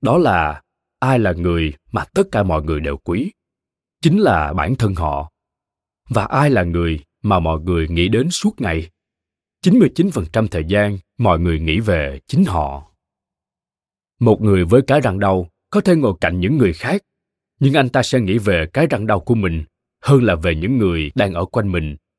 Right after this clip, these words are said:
hay tin tức đang được chiếu trên T V ngày hôm ấy. Cái răng đau nhất ấy đã chiếm hết chín mươi chín phần trăm lý trí của anh ta rồi. Làm thế nào để cải thiện sự quyến rũ? Chuyện đó khá đơn giản. Bạn chỉ cần trở nên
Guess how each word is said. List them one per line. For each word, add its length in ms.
hay 140
tin 200
tức 220
đang 180
được 180
chiếu 240
trên 140
T 40
V 60
ngày 140
hôm 200
ấy. 280
Cái 180
răng 200
đau 120
nhất 200
ấy 280
đã 120
chiếm 240
hết 240
chín 140
mươi 180
chín 200
phần 180
trăm 460
lý 260
trí 220
của 180
anh 160
ta 160
rồi. 260
Làm 200
thế 100
nào 200
để 200
cải 160
thiện 240
sự 180
quyến 260
rũ? 320
Chuyện 180
đó 160
khá 240
đơn 220
giản. 260
Bạn 180
chỉ 80
cần 280
trở 100
nên 300